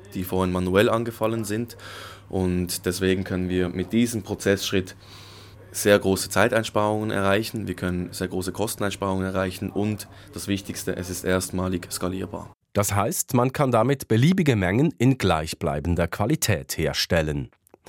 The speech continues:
Speaker 2: Bald zieht die Firma um in ein Industriegebäude in der Nähe von Basel. Dort wird das Gerät mit Robotern ergänzt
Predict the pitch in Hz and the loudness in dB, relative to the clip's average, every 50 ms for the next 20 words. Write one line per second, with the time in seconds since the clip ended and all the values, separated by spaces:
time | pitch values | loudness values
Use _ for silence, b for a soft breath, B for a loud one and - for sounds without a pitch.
0 | B B B B B B - 220 - 160 196 - - - - 175 175 - 175 156 | B B B B B B 2 2 2 2 0 -4 -8 -4 0 0 0 2 2 2
1 | - - 135 135 143 139 135 131 - _ 120 117 107 98 85 - - 85 85 73 | 4 4 4 4 4 4 2 2 0 _ 2 2 4 4 2 0 0 -2 -2 0
2 | 73 78 78 80 82 87 82 101 98 - - 147 147 151 139 123 117 104 104 110 | 0 0 0 0 0 2 2 2 2 2 4 4 4 4 4 4 4 4 4 4
3 | 107 117 101 92 104 104 107 104 90 76 73 73 78 - - 78 73 69 71 71 | 2 2 0 2 2 4 4 4 4 2 0 -2 -2 -2 -2 -4 -2 -2 -2 -2
4 | 71 73 - - 73 64 60 - _ _ _ B B B B B B B - 85 | -2 -2 -4 -6 -8 -10 -10 -14 _ _ _ B B B B B B B 0 2
5 | 85 107 135 - - 131 127 - 110 - - - 101 90 95 107 123 - - 107 | 2 2 2 0 0 0 0 2 0 0 2 2 2 2 2 2 2 2 0 0
6 | 92 - 82 87 104 - 156 165 165 - - 170 175 165 156 147 131 123 131 165 | 0 2 2 2 2 2 2 0 0 0 2 4 4 4 4 6 4 4 4 4
7 | 160 - - B | 2 -2 -4 B